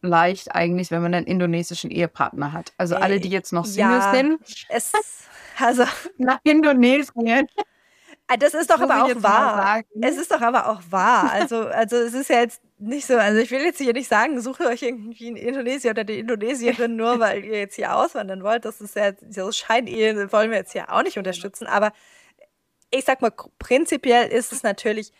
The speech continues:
Speaker 2: viel, viel, viel einfacher, wenn du einfach, ähm, hier verheiratet bist. Das ist, ist die Realität.
Speaker 1: Ja, ich denke, es sollte auch irgendwelche Vorteile mit sich bringen.
Speaker 2: Ja.
Speaker 1: Und, äh, ne, also wenn man schon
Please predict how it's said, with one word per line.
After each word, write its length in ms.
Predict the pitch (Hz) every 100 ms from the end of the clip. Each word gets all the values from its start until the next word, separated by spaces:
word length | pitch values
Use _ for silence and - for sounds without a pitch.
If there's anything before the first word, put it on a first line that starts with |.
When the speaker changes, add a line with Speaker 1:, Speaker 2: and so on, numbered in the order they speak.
| _ _
Speaker 2:
viel, 640 | - - 302 302 208 175
viel, 400 | - - 220 165
viel 340 | - 226 185
einfacher, 640 | - 170 180 - 180 180 175
wenn 140 | 180
du 100 | 180
einfach, 460 | - 175 175 165 -
ähm, 200 | - 175 - _ -
hier 200 | - 180
verheiratet 540 | 175 190 - - -
bist. 240 | - -
Das 220 | 175 170 -
ist, 180 | -
ist 340 | - 233 - - _
die 180 | 190 190
Realität. 680 | 175 165 156 - 208 180 - _ _ _ _ _ _ _ _ _
Speaker 1:
Ja, 360 | 202 190 180 160 _
ich 120 | - 180
denke, 220 | 233 220
es 80 | -
sollte 340 | 208 247 226
auch 140 | 180 175
irgendwelche 420 | 190 185 175 180
Vorteile 420 | - 170 175 165
mit 200 | 180 208
sich 220 | - 160
bringen. 360 | - - 170 185
Speaker 2:
Ja. 300 | 170 180 190 - 202
Speaker 1:
Und, 400 | 190 175 - -
äh, 80 | 175
ne, 260 | 185 226
also 240 | - 175 165
wenn 120 | 180
man 140 | 175
schon 220 | 180 175